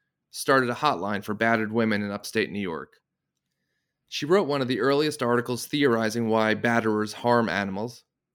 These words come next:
titled Women Battering and Harm to Animals. Today we will be discussing two of Adams' classic works, both recently republished.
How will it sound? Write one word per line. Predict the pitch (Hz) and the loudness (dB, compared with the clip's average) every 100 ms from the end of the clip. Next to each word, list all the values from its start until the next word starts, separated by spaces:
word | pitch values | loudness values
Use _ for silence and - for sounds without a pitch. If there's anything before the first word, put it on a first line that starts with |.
| _ _ _ | _ _ _
titled | - 117 107 104 110 _ _ - | -2 2 2 2 -4 _ _ 0
Women | 135 127 117 | 2 4 2
Battering | 107 104 107 104 110 110 _ | 0 0 0 -2 -6 -14 _
and | 107 | -14
Harm | 101 107 101 | -2 0 0
to | 101 - | -2 -6
Animals. | 95 101 117 - _ _ _ _ _ _ _ _ _ _ _ _ _ _ _ | -6 -6 -10 -14 _ _ _ _ _ _ _ _ _ _ _ _ _ _ _
Today | 190 233 233 | 2 4 4
we | 214 | 2
will | |
be | 165 156 | 0 -2
discussing | 135 - 135 - 123 120 - _ | -2 0 0 0 -4 -6 -8 _
two | - 151 | -2 0
of | 131 | 2
Adams' | 123 117 113 113 | 2 0 -2 -8
classic | - - 139 117 104 85 | -10 0 2 4 0 -4
works, | 76 80 - - | -4 -6 -12 -8
both | 117 117 113 | 2 2 2
recently | 113 107 104 92 | -2 -4 -4 -6
republished. | 98 98 90 65 65 - | -8 -10 -12 -14 -16 -20